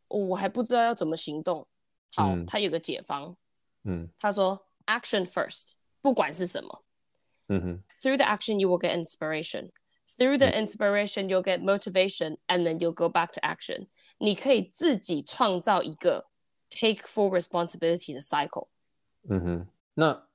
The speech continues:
Speaker 2: 可以这样说，就是after这个loop以后，你就会得到freedom吗？我在猜测啦，
Speaker 1: No。
Speaker 2: 我在猜测他是不是接下来要这样讲啦。
Speaker 1: 对。OK，freedom对他来讲，其实反而是跟responsibility有相关。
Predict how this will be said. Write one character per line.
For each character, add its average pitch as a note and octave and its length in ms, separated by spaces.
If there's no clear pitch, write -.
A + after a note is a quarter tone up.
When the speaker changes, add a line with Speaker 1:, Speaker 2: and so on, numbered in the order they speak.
Speaker 2:
可 - 160
以 C#3+ 120
这 C#3+ 120
样 A#2 160
说， G2+ 280
就 A2 120
是 A2+ 160
after A2 380
这 G2+ 120
个 F#2 80
loop F#2+ 320
以 D#2 80
后， - 320
你 G2+ 220
就 A2 140
会 A#2 220
得 E2+ 160
到 G2 180
freedom - 480
吗？ - 140
我 A2 120
在 C#3 120
猜 B2+ 240
测 C3 200
啦， - 100
Speaker 1:
No。 - 260
Speaker 2:
我 B2 80
在 D#3 100
猜 E3 160
测 F#3+ 100
他 D#3+ 140
是 D#3 80
不 E3+ 60
是 E3 60
接 E3 140
下 D3+ 120
来 C3 80
要 C3 80
这 B2+ 100
样 A#2 180
讲 E2+ 240
啦。 - 200
Speaker 1:
对。 F#3 100
OK，freedom G#3+ 1160
对 A#3 220
他 A3+ 200
来 F3+ 200
讲， D3 420
其 A#3+ 180
实 B3 240
反 F3+ 240
而 E3 120
是 G3+ 120
跟 G#3 140
responsibility F3 800
有 A#2 100
相 - 220
关。 - 260